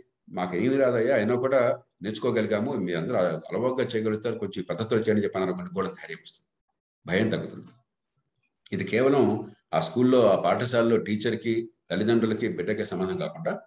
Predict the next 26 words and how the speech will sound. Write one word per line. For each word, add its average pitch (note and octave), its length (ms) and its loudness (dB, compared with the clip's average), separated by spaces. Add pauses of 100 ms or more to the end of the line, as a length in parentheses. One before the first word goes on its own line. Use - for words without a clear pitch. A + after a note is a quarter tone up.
(800)
పూర్వ F3+ 200 4
విద్యార్థులు A#2+ 540 2
కానీ, F2 240 -2 (1300)
మరి G#2+ 260 -2
స్వచ్ఛంద C3+ 360 -2
సంస్థలు G#2+ 420 -2
కానీ, D2+ 220 -6 (680)
మానసిక B2+ 380 -2
శాస్త్రజ్ఞులు A2+ 480 -2
కానీ, D#2+ 300 -4 (760)
ఆ, F#2 80 2 (840)
mentoring E3 540 2
చేయడం, - 200 -6 (760)
కౌన్సిలింగ్ D#3 580 4
చేయడం. - 200 -4 (1300)
మనలాంటి C3+ 380 2
వాళ్ళు C#3 160 6
లక్షల - 280 0
మంది C3+ 180 2
ఉన్నారు, G#2 320 -2
ఈ G#2+ 140 -4
వ్యవస్థ G#2 300 0
నుంచి - 140 -2
లక్షల F#2 260 -2
మంది C3 220 2
వచ్చారు, - 320 -4